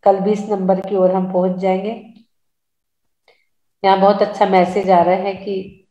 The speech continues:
आत्मा को चुराने वाले कर्म चोर से हमने, आपने हमें आजादी दिला दी।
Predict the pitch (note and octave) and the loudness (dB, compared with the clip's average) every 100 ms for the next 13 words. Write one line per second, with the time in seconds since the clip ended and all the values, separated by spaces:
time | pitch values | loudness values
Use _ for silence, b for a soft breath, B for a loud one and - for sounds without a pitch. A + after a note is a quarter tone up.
0 | - F#3+ F#3 G3 G3+ G3 F#3+ G3 F3+ F#3 | -2 0 0 0 0 0 -4 0 0 0
1 | F#3+ F#3 F#3+ F#3+ D3+ F3+ F#3 F#3 F#3 F3+ | 2 2 2 0 0 0 -2 -2 -4 -6
2 | F3+ F#3+ F#3 F3+ F#3 F3+ F3+ F3 - - | -4 -4 -4 -4 -4 -6 -8 -16 -18 -6
3 | G3 F3+ G3 F#3 F3+ F#3 F3 F3 F3 F3+ | -4 -2 0 0 2 2 4 4 2 -2
4 | F3 F3 F3 F3 | 0 2 0 0